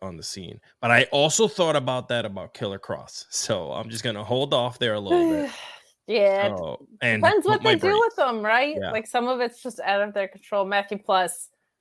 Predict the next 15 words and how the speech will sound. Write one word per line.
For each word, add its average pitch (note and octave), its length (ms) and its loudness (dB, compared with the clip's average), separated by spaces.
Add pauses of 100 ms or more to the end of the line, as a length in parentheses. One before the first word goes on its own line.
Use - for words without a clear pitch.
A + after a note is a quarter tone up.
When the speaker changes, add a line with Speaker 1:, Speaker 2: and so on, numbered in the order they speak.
(280)
Speaker 1:
Oh, A2 440 4 (260)
wait G2+ 160 -2
a - 40 2
Speaker 2:
going E3+ 100 2
in - 20 4
Speaker 1:
second. F3 200 0
Speaker 2:
hot, D3 440 -2 (240)
saying, D#3+ 380 -6
"I'll F3 180 0
admit G#3 300 6
that F3+ 120 2
was F#3+ 140 -2
a G3+ 60 -6
good F#3 140 -4
segue D#3+ 600 -2